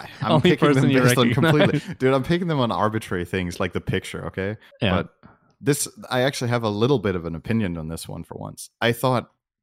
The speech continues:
Speaker 2: I thought he was really, really good in Game of Thrones.
Speaker 1: Okay.
Speaker 2: Um, for those who don't know, he was the, what, what were they called? The, um, the poor
Speaker 1: I
Speaker 2: in
Speaker 1: don't
Speaker 2: Game of
Speaker 1: remember.
Speaker 2: Thrones.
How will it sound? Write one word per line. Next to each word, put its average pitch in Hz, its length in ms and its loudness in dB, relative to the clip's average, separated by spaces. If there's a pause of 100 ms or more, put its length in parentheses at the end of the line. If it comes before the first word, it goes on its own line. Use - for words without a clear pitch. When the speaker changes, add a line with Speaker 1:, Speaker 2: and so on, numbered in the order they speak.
(600)
Speaker 2:
I 113 100 -2
thought 110 240 0
he 110 100 -4
was 92 200 -4
really, 92 600 0
really 80 320 -8
good - 280 -12
in - 100 -12
Game 87 200 -14
of - 80 -18
Thrones. - 180 -10
Speaker 1:
Okay. 113 200 -4 (400)
Speaker 2:
Um, - 600 -10 (540)
for 120 140 -2
those 117 160 0
who 123 40 -6
don't 110 140 -4
know, 98 120 -6
he 104 160 -6
was 98 300 -4
the, 90 640 -4 (100)
what, 98 340 -6
what 107 100 0
were 107 80 -2
they 101 120 -4
called? 92 360 -6 (180)
The, 90 200 -2
um, 82 460 -8 (2750)
the 123 80 0
poor 131 480 -4 (1200)
Speaker 1:
I 110 120 -6
Speaker 2:
in 104 340 -10 (120)
Speaker 1:
don't 82 160 -2
Speaker 2:
Game - 60 -10
of 82 60 -10
Speaker 1:
remember. - 200 -6
Speaker 2:
Thrones. 110 360 -10